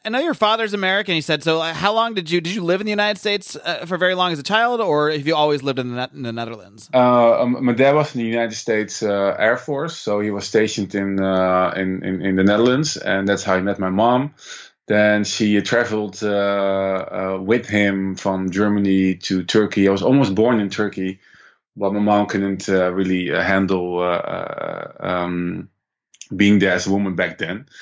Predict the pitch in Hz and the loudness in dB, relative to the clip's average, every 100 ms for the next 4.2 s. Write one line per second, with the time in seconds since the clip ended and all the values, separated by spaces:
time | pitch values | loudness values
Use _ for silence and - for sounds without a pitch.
0 | - - - _ - 95 92 92 92 90 | -20 -20 -20 _ -4 0 0 2 2 0
1 | 90 87 104 101 - 117 123 104 117 120 | 0 -2 -2 -2 2 4 4 2 0 0
2 | - 117 107 101 98 110 104 101 101 98 | 0 -2 0 -2 -4 -6 -4 -4 -2 0
3 | 98 92 - 92 92 92 90 92 92 92 | 0 -2 -4 -6 -4 -4 -6 -6 -8 -8
4 | 92 90 | -10 -14